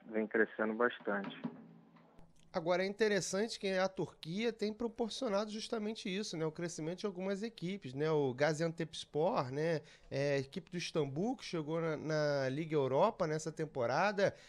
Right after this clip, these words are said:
Speaker 2: é, em detrimento do Fenerbahçe, do Besiktas, que chegavam toda hora, né? O que que você tem a falar sobre isso? Você que tá vivendo, é, esse tipo de situação, o que que tá fazendo essas equipes começarem a crescer no futebol por aí?
Speaker 1: É, eles estão investindo bastante agora, tão no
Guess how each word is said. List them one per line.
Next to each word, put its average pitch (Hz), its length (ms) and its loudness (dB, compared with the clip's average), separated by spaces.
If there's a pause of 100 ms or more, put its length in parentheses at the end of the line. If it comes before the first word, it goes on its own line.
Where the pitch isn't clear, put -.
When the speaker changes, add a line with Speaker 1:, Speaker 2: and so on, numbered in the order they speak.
(160)
Speaker 2:
é, 156 260 0
em 190 120 -2
detrimento 202 640 -2
do 233 180 0
Fenerbahçe, 170 800 2
do 151 80 -4
Besiktas, 156 560 -2
que - 80 -18
chegavam 214 540 2
toda 233 280 -2
hora, 175 320 6
né? 160 160 0
O 185 60 -2
que 233 140 -12
que - 60 -20
você 269 120 -6
tem 220 260 -4 (360)
a 170 100 0
falar 165 300 4
sobre 151 300 -2
isso? 185 100 -2
Você 190 120 0
que - 60 -12
tá 180 160 2
vivendo, 156 480 2 (260)
é, 147 220 6
esse 170 300 2
tipo 180 200 -6
de 160 120 -4
situação, 160 580 2
o 220 60 0
que 320 100 -2
que - 80 -8
tá 359 140 2
fazendo 185 400 4
essas 165 240 -2
equipes 156 320 -4
começarem 165 500 2
a - 20 0
crescer 151 380 -2
no 143 80 2
futebol 131 420 -2
por 120 140 -4
aí? 98 240 0 (1400)
Speaker 1:
É, 175 220 10
eles 131 240 2
estão 147 680 0
investindo 139 480 0
bastante 147 560 2
agora, 127 320 4
tão 123 300 0
no 117 500 0